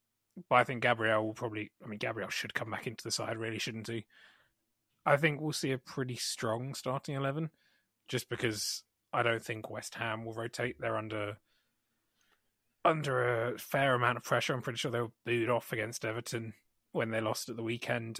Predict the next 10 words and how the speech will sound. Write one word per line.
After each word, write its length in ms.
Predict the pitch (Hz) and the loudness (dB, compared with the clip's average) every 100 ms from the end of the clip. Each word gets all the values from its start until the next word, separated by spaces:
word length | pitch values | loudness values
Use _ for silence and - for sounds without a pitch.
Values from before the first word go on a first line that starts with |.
| 98 | -6
They 100 | 117 | -4
didn't 200 | 127 123 | -4 -4
look 160 | 113 | -6
particularly 380 | - 123 107 117 | -6 -8 -8 -6
good. 420 | - 110 107 - - _ _ _ _ _ - | -2 -2 -2 -8 -18 _ _ _ _ _ -2
And 560 | 107 107 101 104 104 - - _ _ _ _ | 2 2 0 -4 -6 -8 -10 _ _ _ _
from 300 | - - 113 | -4 0 4
memory, 280 | 120 120 120 | 4 4 2
I 20 | |
think 200 | 117 117 | -2 -4